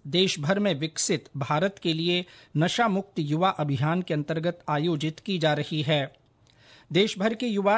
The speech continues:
इस ऑनलाइन क्विज में अगले महीने की पन्द्रह तारीख तक भाग ले सकेंगे। इसी कड़ी में प्रदेश में भी कई कार्यक्रम हो रहे हैं। पाली में नगर निगम की ओर से बैनर और पोस्टर के माध्यम से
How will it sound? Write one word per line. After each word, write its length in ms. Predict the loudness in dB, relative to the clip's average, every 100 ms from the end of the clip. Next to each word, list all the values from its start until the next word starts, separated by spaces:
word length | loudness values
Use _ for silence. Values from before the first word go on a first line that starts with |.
| 2
इस 180 | -2 0
ऑनलाइन 420 | 0 2 2 2 0
क्विज 360 | 2 2 2
में 180 | 0 0
अगले 340 | 0 2 2
महीने 320 | 2 4 2 0
की 120 | 0
पन्द्रह 360 | 0 0 0
तारीख 400 | 0 0 0 -2 -2
तक 160 | -4 -2
भाग 340 | 0 2 2
ले 140 | 0 0
सकेंगे। 600 | 0 0 0 2 0 -2 _ _ -20 -20 -6 -2
इसी 180 | 0 2
कड़ी 260 | 2 2
में 120 | 2 0
प्रदेश 400 | 0 2 2 2
में 120 | -2
भी 140 | -2 -2
कई 180 | -2 -2
कार्यक्रम 580 | 0 0 -2 -2 -2 0
हो 160 | 0 0
रहे 240 | 0 0
हैं। 320 | 2 0 0 -6 _ -20 -20 -10 0
पाली 280 | 0 2 0
में 180 | 0 2
नगर 300 | 2 2 2
निगम 280 | 2 0
की 160 | 0 0
ओर 180 | 0 0
से 220 | 0 0
बैनर 380 | 0 0 2 0
और 100 | -2
पोस्टर 500 | -2 -2 -2 -2 -2
के 120 | 0
माध्यम 480 | 0 0 -2 0 2
से 240 | 2 -2